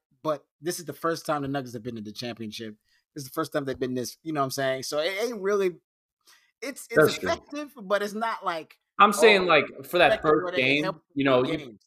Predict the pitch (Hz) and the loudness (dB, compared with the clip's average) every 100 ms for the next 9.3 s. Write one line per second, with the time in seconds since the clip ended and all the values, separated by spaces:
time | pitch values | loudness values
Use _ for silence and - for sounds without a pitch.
0 | _ 190 208 180 190 190 160 143 147 143 | _ -10 -4 0 4 6 4 4 2 2
1 | - 127 131 156 170 160 - _ _ 139 | 4 4 4 2 -4 -8 -20 _ _ -8
2 | 147 175 147 156 143 131 131 127 123 127 | -2 0 2 2 4 4 2 0 -4 -4
3 | 117 127 127 107 104 123 117 98 - 98 | 0 2 2 0 -2 0 0 -2 -4 2
4 | 101 110 - 104 101 104 101 101 95 98 | 2 2 0 -2 -2 -2 0 4 6 4
5 | 98 - _ _ - 101 98 98 110 95 | 0 -8 _ _ 0 0 0 0 2 4
6 | 98 98 98 - 92 92 95 - 104 101 | 4 4 2 0 -2 -2 -4 -2 0 0
7 | 143 - 98 98 95 98 - 101 95 92 | 0 -8 -4 -2 2 0 2 0 2 2
8 | 92 92 - 98 90 87 92 110 - 104 | 0 0 -2 -2 0 -2 2 0 0 -6
9 | 90 - 82 | -6 -4 -4